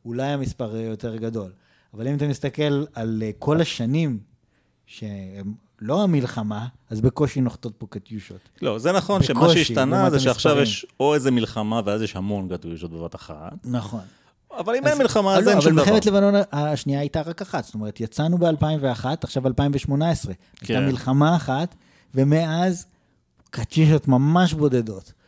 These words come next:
Speaker 1: שזה לעומת, אה, אתה, אתה לא זוכר, כי אתה היית אז ילד, אבל בשנים שלפני היה קטיושות כל הזמן, גם שישראל הייתה בתוך לבנון.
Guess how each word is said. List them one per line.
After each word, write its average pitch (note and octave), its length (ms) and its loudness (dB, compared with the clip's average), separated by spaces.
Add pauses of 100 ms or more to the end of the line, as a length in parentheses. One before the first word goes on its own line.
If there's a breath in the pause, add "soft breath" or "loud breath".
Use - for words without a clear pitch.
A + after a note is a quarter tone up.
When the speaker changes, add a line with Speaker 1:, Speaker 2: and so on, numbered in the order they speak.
(440 soft breath)
Speaker 1:
שזה A#2 300 -4
לעומת, D#3 560 -2
אה, D#3+ 260 0
אתה, D#3 200 -10
אתה D3+ 180 -10
לא E3 100 -4
זוכר, D#3+ 360 -6
כי A2 120 -14
אתה G#2+ 120 -14
היית A#2+ 200 -10
אז B2 180 -10
ילד, C#3 240 -8
אבל G#2+ 200 -12
בשנים A#2 400 -6
שלפני A2 640 -10
היה G#2+ 160 -12
קטיושות C#3 460 -16
כל E3+ 160 -10
הזמן, E3+ 340 -6
גם B2+ 140 -8
שישראל C#3+ 340 -8
הייתה D3 180 -8
בתוך D3 320 -6
לבנון. G#2+ 400 -10